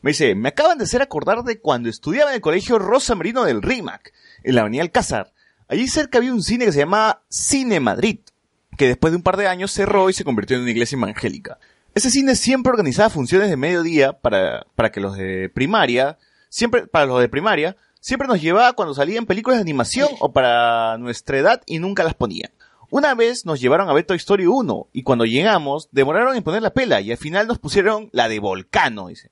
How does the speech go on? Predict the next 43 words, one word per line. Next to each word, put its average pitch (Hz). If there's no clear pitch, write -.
"Una 247
película 233
sobre 139
un 196
volcán, 208
un 214
volcán 233
que 208
sale 226
de 226
Nueva 165
York 220
y 131
llena 175
toda 185
la 143
calle 147
de 120
lava", 113
dice, -
con 120
Tommy 160
Lee 143
Jones. 98
"Me 131
acuerdo 254
claramente 240
de 262
que 139
el 120
inicio 160
de 247
esa 220
película 190
era 202
una 196
escena 196
con 143
una 185
pareja 160
en 107
paños 170
menores, 131